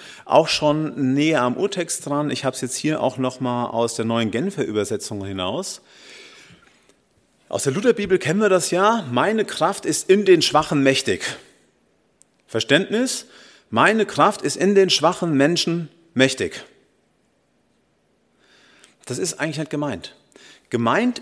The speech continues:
ist, meine Kraft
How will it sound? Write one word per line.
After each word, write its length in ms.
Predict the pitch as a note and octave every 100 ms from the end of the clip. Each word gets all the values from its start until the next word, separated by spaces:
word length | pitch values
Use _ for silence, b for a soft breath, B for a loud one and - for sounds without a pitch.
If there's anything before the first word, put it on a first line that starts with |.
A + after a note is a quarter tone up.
| -
ist, 520 | E3+ B3 - - - _ _ _ _ B B B B B B
meine 480 | G#2+ C3 G3+ A#3 G#3
Kraft 800 | - - E3 A3+ A#3 - -